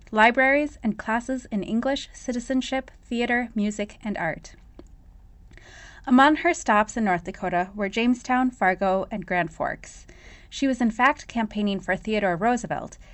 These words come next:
saying she was, quote, "bringing with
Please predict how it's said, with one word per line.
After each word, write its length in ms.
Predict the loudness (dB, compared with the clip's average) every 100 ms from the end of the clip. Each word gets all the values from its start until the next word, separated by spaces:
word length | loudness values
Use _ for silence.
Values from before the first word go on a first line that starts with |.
| -20
saying 300 | -4 2 2
she 240 | 2 0
was, 460 | 2 4 2 -2 -14 -20 -12
quote, 460 | -2 0 0 -6 -20 -20 -20 -14 -2
"bringing 320 | 2 4 4
with 140 | 2